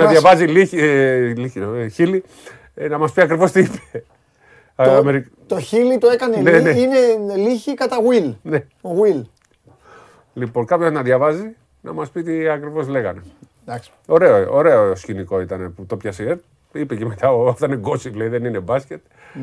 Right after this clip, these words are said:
Speaker 2: Ναι.
Speaker 1: Ε, τι γίνεται τώρα; Αν κερδίσει ο Ολυμπιακός αύριο,
Speaker 2: Αποθέωση Τόμιτς, ε.
Speaker 1: συ-, ναι, ναι, αποθέωση του Μίλαν Τόμιτς, από τον κόσμο που τον
Speaker 2: Ναι.
Speaker 1: αγαπάει.
Speaker 2: Ε, και θα γινόταν όποιο και αν ήταν το αποτέλεσμα.
Speaker 1: Ναι.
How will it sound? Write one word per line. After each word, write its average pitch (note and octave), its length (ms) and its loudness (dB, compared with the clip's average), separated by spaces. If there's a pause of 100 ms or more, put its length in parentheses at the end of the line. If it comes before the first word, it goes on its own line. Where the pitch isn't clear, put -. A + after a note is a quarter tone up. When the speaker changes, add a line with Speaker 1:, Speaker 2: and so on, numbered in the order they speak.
Speaker 2:
Ναι. A#2 160 -12 (280)
Speaker 1:
Ε, B2+ 600 0 (140)
τι E3 100 -2
γίνεται E3+ 380 0
τώρα; C#3+ 340 4 (440)
Αν D3 220 -2
κερδίσει D#3 360 -2
ο D3 40 -2
Ολυμπιακός G#2+ 580 0
αύριο, G#2 520 0 (180)
Speaker 2:
Αποθέωση C#3 540 -6
Τόμιτς, F#3 340 -4
ε. G#3+ 220 -4 (100)
Speaker 1:
συ-, - 260 -10
ναι, A2+ 160 -2
ναι, E2+ 80 -4
αποθέωση E2+ 460 -12
του E2+ 160 -14
Μίλαν F2+ 280 -8
Τόμιτς, B2+ 300 -6
από - 100 -14
τον E2+ 120 -10
κόσμο B2 220 -2
που G#2+ 80 -10
τον F#2+ 100 -6
Speaker 2:
Ναι. F#2 60 -4
Speaker 1:
αγαπάει. B2 480 -4 (760)
Speaker 2:
Ε, F3+ 180 0
και E3+ 140 -4
θα F3+ 120 -2
γινόταν G#3+ 380 0
όποιο A#3 200 2
και D#3 100 -6
αν D3+ 60 -4
ήταν B2+ 160 -8
το B2+ 60 -10
αποτέλεσμα. A2+ 480 -8
Speaker 1:
Ναι. F#2+ 100 -6